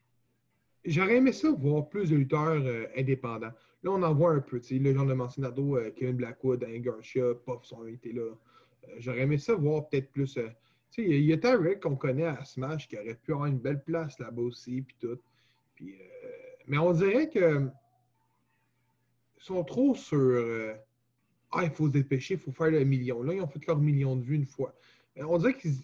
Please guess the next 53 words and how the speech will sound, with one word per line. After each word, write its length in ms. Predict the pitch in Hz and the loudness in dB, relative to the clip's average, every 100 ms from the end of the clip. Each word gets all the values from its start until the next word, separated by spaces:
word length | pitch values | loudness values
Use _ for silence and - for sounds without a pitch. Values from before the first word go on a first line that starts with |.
| - | -8
sont 140 | 165 | -8
tous, « 140 | 156 - | -8 -12
Il 60 | - | -10
faut 160 | - | -2
se 60 | 156 | 0
dépêcher 360 | 147 147 135 170 | 2 2 0 0
à 40 | |
avoir 120 | 151 | 0
de 60 | 139 | 0
la 40 | |
cote 160 | 135 127 | 0 0
d'écoute, 260 | 117 131 151 | -2 -6 -6
il 40 | |
faut 80 | 165 | -2
se 60 | |
dépêcher. » 460 | 143 143 139 - 175 - _ _ _ _ | 0 0 -2 -4 -8 -10 _ _ _ _
Je 80 | - | -10
suis 80 | |
d'accord, 420 | - 131 160 214 160 | -6 -4 -4 -4 -6
mais 160 | 120 | -6
il 40 | 113 | -8
faut 120 | - | -8
que 60 | 143 | -8
tu 120 | 139 | -4
builds 200 | 127 214 | 0 0
aussi. 460 | 202 139 - 185 - _ _ - | -2 -8 -14 -18 -18 _ _ -6
Parce 200 | 143 - | -6 -6
que 60 | |
si 180 | - 302 | 0 0
tu 160 | 302 143 | 0 0
builds 260 | 147 131 - | 2 2 -4
trop 240 | - 196 262 | -10 -2 -2
sur 140 | - | 2
des 160 | 143 139 | 2 2
anciens 240 | 135 - | 0 -2
de 60 | 156 | -2
la 120 | 123 | 0
E, 200 | 131 247 - _ _ _ _ | -2 -4 -10 _ _ _ _
il 100 | 160 | -2
va 100 | 147 | 2
arriver 320 | 156 139 143 | 2 2 4
la 140 | 160 113 | 2 0
même 300 | 117 214 254 | -2 0 0
affaire 280 | 196 - 208 | -2 -4 -6
qui 140 | 196 | -6
t'est 80 | - | -4
arrivée 180 | 156 151 | -2 0
avec 120 | 151 | 0
W 220 | 139 143 | 2 0
C 140 | 139 151 | -2 -2
W 300 | 147 135 165 | 0 0 0
puis 160 | 165 | -2
Impact. 380 | 127 120 185 165 | -4 -4 -10 -12